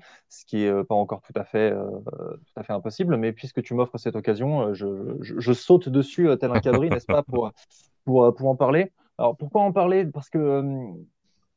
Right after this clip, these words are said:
Speaker 1: d-, déjà, très récemment, euh, j'ai pas vraiment eu de gros coup de cœur sur des, euh, sur des sorties, euh, d'actu en, dans le domaine de l'imaginaire. Et, euh, ce recueil arrivait à point nommé parce qu'il est en fait une force de proposition que je trouve particulièrement originale et intéressante,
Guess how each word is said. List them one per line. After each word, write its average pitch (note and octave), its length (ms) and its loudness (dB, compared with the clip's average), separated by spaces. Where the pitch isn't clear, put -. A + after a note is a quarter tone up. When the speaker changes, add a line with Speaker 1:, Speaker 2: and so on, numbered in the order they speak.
Speaker 1:
d-, D#3 140 -6
déjà, D3+ 320 4
très E3 180 -2
récemment, D#3+ 600 0
euh, B2+ 460 0
j'ai B2+ 120 -8
pas C3 140 -2
vraiment D3+ 240 -2
eu C#3+ 40 0
de C3 60 0
gros D3+ 220 0
coup E3+ 80 -8
de - 80 -10
cœur D#3 200 0
sur A2+ 180 -6
des, A2+ 140 0
euh, G#2+ 440 0
sur A#2 180 -8
des A2+ 80 -2
sorties, B2+ 420 -2
euh, G#2+ 260 2
d'actu C3 440 -2
en, G#2 200 0
dans G#2 180 -8
le G#2 40 -10
domaine A#2+ 220 -4
de A#2 60 -4
l'imaginaire. A2 580 -2
Et, C3+ 220 2
euh, A#2 600 4
ce - 160 -8
recueil C3+ 360 0
arrivait C3+ 300 -2
à C3 80 -2
point D#3 200 -6
nommé D3+ 280 -2
parce C#3+ 220 -12
qu'il C3+ 180 -2
est C3 40 2
en B2+ 80 -4
fait - 260 -4
une C#3 140 -4
force D#3 260 0
de C#3+ 80 2
proposition D3 640 0
que - 80 -4
je - 80 -10
trouve C3 180 -4
particulièrement C#3 720 0
originale C3+ 500 2
et C3 60 -2
intéressante, A#2+ 720 -2